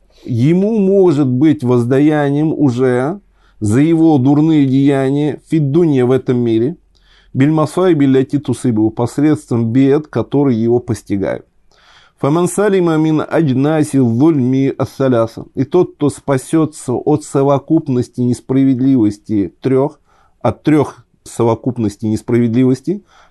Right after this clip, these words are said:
«кена лягуль амну там», ему будет абсолютная безопасность, полная безопасность. «Валихтида там»,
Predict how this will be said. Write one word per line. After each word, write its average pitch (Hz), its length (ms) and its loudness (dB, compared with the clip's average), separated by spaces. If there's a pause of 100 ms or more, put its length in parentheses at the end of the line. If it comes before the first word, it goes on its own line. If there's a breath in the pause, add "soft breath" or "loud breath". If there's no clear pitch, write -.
«кена 160 280 0
лягуль 123 300 2
амну 131 340 -2
там», 107 400 -4
ему 131 420 0
будет 135 1000 0
абсолютная 135 880 -2
безопасность, 107 800 -4
полная 104 340 0
безопасность. 92 720 -8 (360 soft breath)
«Валихтида 123 760 0
там», 101 320 -6